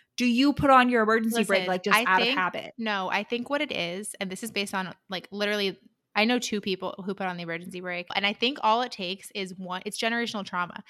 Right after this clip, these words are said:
Speaker 2: All it takes is one person that you know or in your family who had a car roll down a hill, and then they always put on the emergency brake, and then they teach you. So maybe, like, Ranelli, like, the Godfather, had, like, an incident in his youth, and
Speaker 1: <laughs>
Speaker 2: ever since then, he's, like,
Speaker 1: Maybe.
Speaker 2: insistent. He runs a tight ship.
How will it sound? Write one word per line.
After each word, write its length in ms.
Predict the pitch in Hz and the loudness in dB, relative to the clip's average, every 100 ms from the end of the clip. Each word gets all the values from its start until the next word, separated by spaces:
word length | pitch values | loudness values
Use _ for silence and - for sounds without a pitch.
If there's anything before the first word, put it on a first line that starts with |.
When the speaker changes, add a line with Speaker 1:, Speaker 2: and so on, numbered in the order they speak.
| - - - | -20 -8 6
Speaker 2:
All 160 | 220 | 6
it 80 | 277 | 8
takes 220 | 320 302 262 | 4 0 0
is 140 | 214 | -2
one 300 | 185 185 214 | -2 -2 0
person 400 | 208 180 196 202 | 0 0 0 -2
that 100 | 185 | -2
you 140 | 185 | -2
know 320 | 175 165 170 - | -2 -2 -2 -2
or 140 | 180 | -2
in 240 | 165 175 175 | -2 -4 -6
your 100 | 175 | -6
family 560 | 156 170 185 202 214 - _ _ _ - | -6 -4 -4 -4 -4 -12 _ _ _ -6
who 160 | - 196 | -2 0
had 260 | 196 190 | 4 2
a 60 | 190 | 2
car 360 | - 185 180 180 | -2 0 0 -2
roll 200 | 175 175 | -4 -2
down 220 | 175 180 | -2 -2
a 40 | |
hill, 440 | 180 175 170 202 226 _ _ - | -6 -6 -6 -6 -10 _ _ -2
and 60 | |
then 140 | 208 202 | 0 2
they 180 | 190 185 | 2 2
always 200 | 196 202 | 0 -4
put 100 | 220 | -2
on 80 | 220 | -2
the 60 | 226 | 0
emergency 320 | 226 226 233 | -2 -4 -4
brake, 140 | 233 | -4
and 60 | 214 | -4
then 80 | 185 | -4
they 120 | 180 | -4
teach 240 | 180 196 185 | -4 -8 -8
you. 100 | 170 | -10
So 100 | 214 | -6
maybe, 180 | 196 233 | -4 -2
like, 140 | 233 226 | -4 -4
Ranelli, 480 | 185 180 185 175 170 | -4 -2 -2 -4 -8
like, 140 | 175 | -8
the 60 | 180 | -4
Godfather, 520 | 165 180 175 165 160 | -2 -2 -4 -4 -6
had, 200 | 175 185 | -6 -6
like, 100 | 185 | -8
an 60 | 170 | -10
incident 420 | 175 - 170 165 | -12 -6 -2 0
in 60 | |
his 180 | 185 - | 0 -2
youth, 340 | - 190 170 - | 0 0 2 2
and 100 | 196 | 4
Speaker 1:
<laughs> 20 | |
Speaker 2:
ever 220 | 208 214 214 | 2 4 0
since 260 | 214 202 | 0 -2
then, 160 | - 185 | -2 0
he's, 120 | 185 | 0
like, 100 | 196 | -2
Speaker 1:
Maybe. 0 | |
Speaker 2:
insistent. 640 | 190 175 160 196 185 220 - | -4 -4 -2 -2 0 0 0
He 80 | 196 | -4
runs 160 | 202 | -6
a 40 | 196 | -4
tight 260 | 214 185 | -4 -4
ship. 320 | - 190 180 | -2 -2 -2